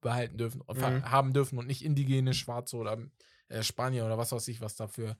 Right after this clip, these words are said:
Speaker 1: äh, noch Nationen waren. Aber nur geschichtlicher Hintergrund für euch. Ja.
Speaker 2: Ja, äh, ja, ich check's auch nicht.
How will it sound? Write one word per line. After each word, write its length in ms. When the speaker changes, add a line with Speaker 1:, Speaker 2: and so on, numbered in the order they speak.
Speaker 1:
äh, 200
noch 260
Nationen 500
waren. 160
Aber 180
nur 360
geschichtlicher 480
Hintergrund 300
für 100
euch. 140
Ja. 120
Speaker 2:
Ja, 260
äh, 200
ja, 160
ich 100
check's 240
auch 120
nicht. 280